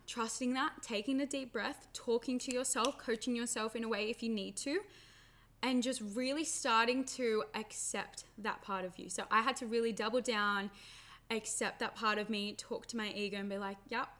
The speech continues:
it's totally fine. It's good." And part of that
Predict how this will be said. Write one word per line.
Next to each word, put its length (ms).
it's 240
totally 300
fine. 380
It's 180
good." 300
And 340
part 280
of 100
that 280